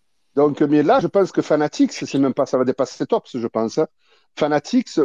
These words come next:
euh, qui, ils vont, c'est, moi, je pense, pour eux, déjà, ils devraient avoir des, un système, euh, avec Tops commercial. Euh, alors, on échange des fois avec, euh, la, la représentante France,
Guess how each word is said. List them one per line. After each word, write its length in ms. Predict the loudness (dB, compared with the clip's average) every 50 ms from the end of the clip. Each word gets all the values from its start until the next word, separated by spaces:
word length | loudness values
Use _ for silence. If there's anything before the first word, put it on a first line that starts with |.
| 0 0
euh, 480 | -2 0 0 0 -2 -2 -2 -2 -4 -6 -8 _
qui, 200 | -10 -10 -8 -8
ils 120 | -6 -4 0
vont, 300 | 2 2 2 0 -2 -6
c'est, 160 | -4 -2 0
moi, 200 | 2 2 2 2
je 100 | 2 0
pense, 400 | 0 2 2 2 2 2 0 -2
pour 240 | -2 2 4 4 4
eux, 100 | 4 2 0 _ _ _ _ _ -2
déjà, 160 | 0 2 4
ils 60 | 4 4
devraient 180 | 4 4 2 2
avoir 240 | 2 2 2 2
des, 180 | 0 -2 -2 -2
un 140 | -2 -4 -6
système, 400 | -8 -14 -4 0 2 2 4 4
euh, 320 | 2 2 0 0 -2 -4 -6 _ _ _ _
avec 240 | -2 0 0 0 0
Tops 300 | 2 0 0 0 -2 -4 -6 -4
commercial. 640 | -4 -4 -4 -4 -6 -4 0 2 4 4 4 2 0 -2 _ _ _ _ 2
Euh, 720 | 4 6 6 6 4 2 0 -2 -2 -2 -2 -2 -4 -4 -2
alors, 340 | 0 2 4 4 4 4 4
on 80 | 4 2
échange 320 | 2 2 0 0 0 0
des 100 | 0 0
fois 180 | 2 2 2 2
avec, 260 | 2 0 -2 0 -2
euh, 80 | 0
la, 180 | 2 4 4 4
la 80 | 2 2
représentante 600 | 0 -2 -4 -4 -2 -2 -2 -2 -2 -2 -2 -2
France, 320 | -2 0 0 0 0 -2